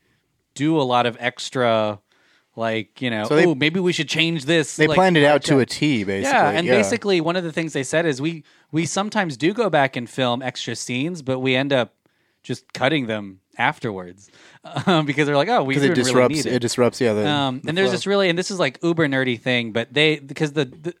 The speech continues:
Speaker 1: obviously it's a three-hour-long movie, and they said the trick to getting it that short, which is already kind of crazy, but I guess a lot happens in this movie, is something that they did in Community, which was they took one frame from every shot, like, it,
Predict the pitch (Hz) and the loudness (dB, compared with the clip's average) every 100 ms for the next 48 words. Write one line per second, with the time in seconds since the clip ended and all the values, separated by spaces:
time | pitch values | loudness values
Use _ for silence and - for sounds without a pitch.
0 | - 147 170 156 147 127 120 135 131 120 | -6 -2 -2 -2 -2 -4 -6 -4 0 2
1 | 117 110 104 104 131 139 107 101 107 127 | 2 0 -4 -2 -2 -2 -4 -10 -8 -6
2 | 123 123 127 160 147 131 - 156 160 113 | -4 -4 -2 -2 -2 -2 -2 -2 -4 -2
3 | 131 135 127 - 117 - - 156 147 117 | 0 2 0 0 -2 -4 -6 0 0 0
4 | 143 120 107 101 95 95 98 - _ 120 | -2 -8 -10 -12 -12 -12 -14 -20 _ -8
5 | 92 - 143 127 98 - _ 117 113 117 | -8 -4 -2 -2 -6 -16 _ -6 -4 -4
6 | 104 110 107 110 107 98 95 95 147 131 | -4 -4 -2 -2 -4 -8 -12 -8 -4 -4
7 | 101 101 - - - - 135 131 113 151 | -6 -12 -18 -20 -14 -4 0 0 -2 -2
8 | 156 143 131 131 135 131 127 135 160 196 | -2 -2 -2 -2 -2 -4 -6 -6 -6 -4
9 | 127 117 127 - 123 123 - 160 - 120 | -2 -2 -2 -2 -4 -4 -2 -4 -4 -6
10 | 147 160 - 147 147 135 120 127 127 117 | -6 -6 -2 -2 -2 -4 -4 -2 -2 -2
11 | 135 120 101 - 131 135 | 0 0 -2 -4 -4 -4